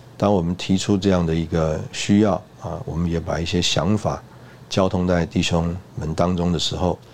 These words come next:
那弟兄们所给予的这个叫做扶持，还有弟兄们在这个配搭里面的这个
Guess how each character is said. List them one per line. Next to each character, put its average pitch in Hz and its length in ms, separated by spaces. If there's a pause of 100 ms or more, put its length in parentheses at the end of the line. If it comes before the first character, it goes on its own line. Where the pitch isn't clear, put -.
(440)
那 - 100
弟 92 180
兄 90 180
们 85 100
所 78 300 (500)
给 90 160
予 87 240
的 76 240 (120)
这 - 100
个 80 100
叫 78 220
做 76 340 (540)
扶 98 320
持， 82 420 (480)
还 - 140
有 85 160
弟 87 140
兄 85 160
们 82 120
在 82 120
这 85 80
个 82 180
配 101 180
搭 82 260
里 73 120
面 80 240
的 78 80
这 82 140
个 76 200